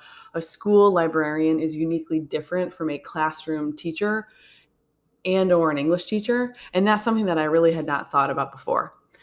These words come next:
Finally, we get into the need for diversity in school libraries and how librarians are there to help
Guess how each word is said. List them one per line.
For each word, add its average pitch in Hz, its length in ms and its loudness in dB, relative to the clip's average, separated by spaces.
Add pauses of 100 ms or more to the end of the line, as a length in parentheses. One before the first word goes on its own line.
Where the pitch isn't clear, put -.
(320)
Finally, 214 460 2
we 190 100 -2
get 180 260 2
into 180 340 0
the 165 120 0
need 165 580 0
for 165 180 2
diversity 170 760 0
in 156 80 -2
school 156 420 -2
libraries 185 720 -2
and 170 160 -8
how 160 420 0
librarians 160 880 -2
are 160 200 -4
there 160 260 0
to 160 100 -10
help 147 380 -6